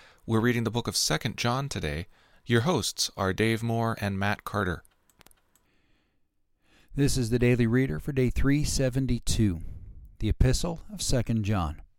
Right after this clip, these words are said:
Speaker 2: As today's is a short reading, my comments will be equally briefer than usual,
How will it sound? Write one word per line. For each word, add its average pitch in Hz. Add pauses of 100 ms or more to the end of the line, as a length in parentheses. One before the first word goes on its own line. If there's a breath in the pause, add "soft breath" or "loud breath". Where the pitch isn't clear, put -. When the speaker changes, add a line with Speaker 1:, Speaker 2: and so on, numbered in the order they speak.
(840 soft breath)
Speaker 2:
As 151
today's 160
is 135
a 131
short 147
reading, 101
my 123
comments 120
will 131
be 117
equally 139
briefer 110
than 101
usual, 90